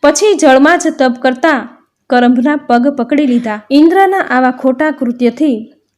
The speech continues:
દુરાચારી કરંભનું મોત થયું. પોતાના ભાઈ કરંભનું મોત થયાના સમાચાર રંભને મળ્યા અને એનો ગુસ્સો આસમાને પહોંચ્યો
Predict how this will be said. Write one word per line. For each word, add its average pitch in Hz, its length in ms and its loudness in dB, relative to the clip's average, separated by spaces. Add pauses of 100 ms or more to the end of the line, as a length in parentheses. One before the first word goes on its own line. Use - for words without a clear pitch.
(140)
દુરાચારી 311 560 0
કરંભનું 247 560 0
મોત 240 260 -2
થયું. 214 420 -8 (420)
પોતાના 226 380 -2
ભાઈ 240 300 -2
કરંભનું 254 500 0
મોત 220 180 -2
થયાના 240 380 -2
સમાચાર 269 580 -2
રંભને 247 380 0
મળ્યા 208 420 -6 (540)
અને 254 160 0
એનો 277 300 2
ગુસ્સો 262 360 -2
આસમાને 277 520 0
પહોંચ્યો 226 580 -4